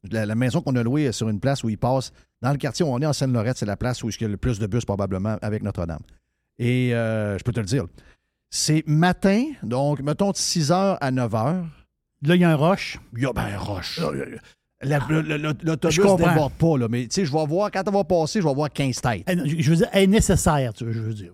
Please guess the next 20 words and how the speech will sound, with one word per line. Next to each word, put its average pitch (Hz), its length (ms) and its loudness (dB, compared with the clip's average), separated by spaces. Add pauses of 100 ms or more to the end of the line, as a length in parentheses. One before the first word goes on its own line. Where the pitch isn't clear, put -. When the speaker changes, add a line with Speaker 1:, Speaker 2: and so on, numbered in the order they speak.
(100)
Speaker 1:
On 160 120 2
va 190 120 2
la 196 80 0
laisser 180 320 2
parce 151 160 -2
qu'on 147 100 2
est 139 80 2
du 120 100 -2
monde 120 220 0
fin, 92 200 -4 (180)
Speaker 2:
<laughs> - 140 -4 (180)
Speaker 1:
OK ? 285 140 0 (480)
Puis 165 300 2
ensuite, 165 460 0
mettons, 180 320 0
trois 170 400 0
heures 180 160 2
à 131 60 0
six 104 240 -4
heures. 95 180 -4